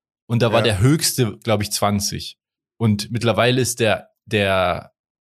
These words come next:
Speaker 1: der St-, An-, Einstieg bei, nee, ich glaub, der Einstieg war bei zwanzig Prozent und dann gab's noch höhere und der Einstieg ist jetzt bei dreißig und dann gab's höhere.
Speaker 2: Okay, das weiß ich nicht. Okay, aber also ich weiß dreißig Prozent in den U S A schon lang, lang, lang.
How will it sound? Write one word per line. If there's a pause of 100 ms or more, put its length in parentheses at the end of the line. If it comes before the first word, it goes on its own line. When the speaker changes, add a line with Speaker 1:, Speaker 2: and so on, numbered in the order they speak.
(120)
Speaker 1:
der
St-,
An-,
Einstieg
bei,
nee,
ich
glaub,
der
Einstieg
war
bei
zwanzig
Prozent
und
dann
gab's
noch
höhere
und
der
Einstieg
ist
jetzt
bei
dreißig
und
dann
gab's
höhere. (480)
Speaker 2:
Okay,
das
weiß
ich
nicht.
Okay,
aber (140)
also
ich
weiß
dreißig
Prozent
in
den
U
S
A
schon
lang,
lang,
lang.